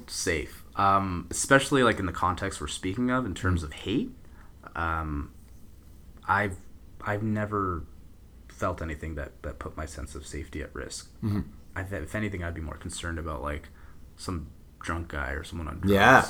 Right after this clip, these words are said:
Speaker 1: like, on Jasper Ave at two in the morning, <laughs> right?
Speaker 2: <laughs>
Speaker 1: But, um, in terms of, like, safety related to my identity,
Speaker 2: Mm-hmm.
Speaker 1: no.
Speaker 2: Yeah. And I mean, I guess that's, that's a good thing,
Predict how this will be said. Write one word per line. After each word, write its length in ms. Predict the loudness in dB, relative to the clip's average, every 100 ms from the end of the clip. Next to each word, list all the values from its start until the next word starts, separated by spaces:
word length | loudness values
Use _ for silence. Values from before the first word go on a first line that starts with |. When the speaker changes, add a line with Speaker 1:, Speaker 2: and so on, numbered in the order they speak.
| -2 -6
Speaker 1:
like, 200 | -4 -4
on 100 | -4
Jasper 420 | -2 -4 -2 -2
Ave 200 | 0 0
at 60 | -2
two 140 | -4
in 80 | -2
the 60 | 2
morning, 500 | 6 10 10 10 8
<laughs> 20 |
right? 340 | 8 6 6 4
Speaker 2:
<laughs> 840 | 2 2 -2 -4 -10 -8 -8 -6 8
Speaker 1:
But, 260 | 10 10
um, 460 | 8 6 6 0 -2 -8 -12
in 60 | 0
terms 280 | 4 4
of, 140 | 4 0
like, 320 | 2 0 -4 -12 -12 -14 -16 -16 -16 -18 -18 -20 -20 -20 -20 -20 -18 -18 -18 -18 -18 -8
safety 600 | -4 -2 -2 -2 -2 -4 -8 -18 -20 -20 -18 -6
related 300 | -4 -4 -4
to 80 |
my 80 | -4
identity, 460 | -6 -6 -4 -2 -4
Speaker 2:
Mm-hmm. 300 | 0 2 2 0 -8 -16 -18 -12
Speaker 1:
no. 160 | -8 -8 -10 -18 -10 -2
Speaker 2:
Yeah. 260 | 0 0 -4 -10 -16 -14 -14 -2
And 200 | 6 8
I 20 |
mean, 240 | 10 8 6
I 100 | 6
guess 340 | 8 10 10
that's, 420 | 10 6 8 8 6
that's 200 | 4 2
a 60 |
good 220 | 8 8 10
thing, 280 | 2 2